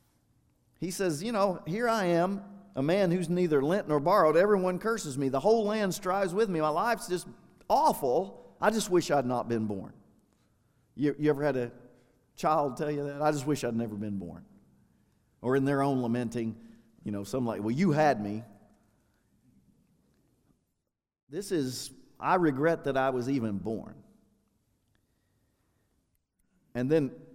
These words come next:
look at verse sixteen. "When your words came, I ate them.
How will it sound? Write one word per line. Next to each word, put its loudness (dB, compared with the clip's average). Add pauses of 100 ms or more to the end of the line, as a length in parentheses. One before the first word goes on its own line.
(160)
look -4
at -4
verse -4
sixteen. -8 (1900)
"When 4
your 6
words 4
came, -2
I 4
ate 0
them. -8